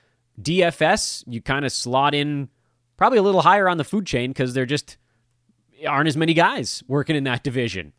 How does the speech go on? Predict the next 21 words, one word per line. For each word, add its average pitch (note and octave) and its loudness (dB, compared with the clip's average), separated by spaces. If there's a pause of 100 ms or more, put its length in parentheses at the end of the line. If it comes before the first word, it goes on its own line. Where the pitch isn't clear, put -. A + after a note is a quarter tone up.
And A2 -4
you'd A#2+ -4
be B2 -4
working C3+ -4
with A#2+ -6
some A2+ -8
really C#3 2
awesome A2 -4
people G#2 -8
on F#2+ -8
both. F2+ -4
So G#2 -8
please D3 -2
do D#3+ -2
bug C#3+ 0
me C#3 -2 (300)
about A2 -2
hoopball C#3 2
leagues C3+ -2
or A2+ -6
recruiting. E3 2